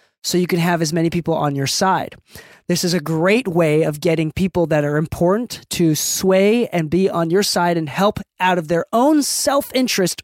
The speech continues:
promote your music and your brand. This is actually really incredible.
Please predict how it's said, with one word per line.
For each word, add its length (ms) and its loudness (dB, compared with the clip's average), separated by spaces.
promote 520 0
your 400 4
music 500 2
and 220 0
your 260 4
brand. 400 0
This 160 0
is 100 0
actually 440 2
really 280 2
incredible. 400 -2